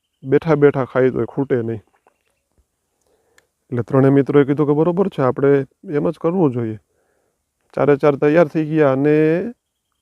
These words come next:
ચારે ચાર મિત્રો એક જંગલમાં ગયા.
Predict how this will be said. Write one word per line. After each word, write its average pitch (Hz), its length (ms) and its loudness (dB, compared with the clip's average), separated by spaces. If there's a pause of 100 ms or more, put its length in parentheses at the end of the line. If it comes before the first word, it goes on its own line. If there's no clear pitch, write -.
(580)
ચારે 151 260 4
ચાર 151 220 0
મિત્રો 156 540 -2 (680)
એક 147 320 -2 (500)
જંગલમાં 131 640 0
ગયા. 110 300 -8